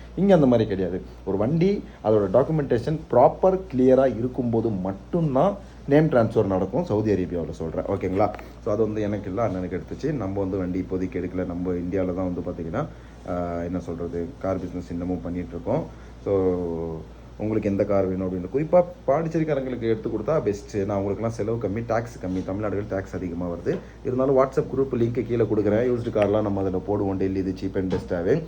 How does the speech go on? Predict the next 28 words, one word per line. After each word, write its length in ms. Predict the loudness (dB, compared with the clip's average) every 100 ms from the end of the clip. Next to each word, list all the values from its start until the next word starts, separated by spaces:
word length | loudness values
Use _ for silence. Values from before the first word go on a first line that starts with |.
| -10 -16 -6
இன்னைக்கு 240 | -4 -2
தமிழ்நாட்டுல 480 | 0 2 0 2 0
மூணு, 220 | 2 0
மூன்றரை 280 | -2 -2 -2
லட்ச 140 | -2
ரூபாய்க்கு 300 | -4 -4 -2
இருக்கிற 300 | -2 2 2
Ertiga 140 | 2 0
நம்ம 200 | -2 -2
வெறும் 220 | -2 0
டெல்லியில 40 |
இருந்து 460 | 0 0 -2 -4 -4
தூக்கிட்டு 160 | -2
வந்துட்டு 340 | -2 0 0 -2 -6 -18 -8 -2
ஒண்ணு 140 | 0
தொண்ணூறுக்கு 460 | 2 2 2 0 2
ரெண்டு 260 | 0 2 2
ரூபாய்க்கு 220 | 2 2
கொடுத்துட்ருக்கோம். 400 | -2 -4 -4 -2
பாண்டிச்சேரி 360 | 0 0 0 0
கஸ்டமரா 300 | -2 -4 -2
இருந்தா 280 | 0 2
ஒரு 160 | 2 2
ரெண்டு 240 | 0 0
முப்பதுக்கு 520 | -2 0 0 0 -2 -2
with 180 | -2
ரெஜிஸ்ட்ரேஷனோடய 680 | -2 -2 -4 -4 -4 -4 -2
கொடுத்துடலாம், 400 | -4 -4 -4 -4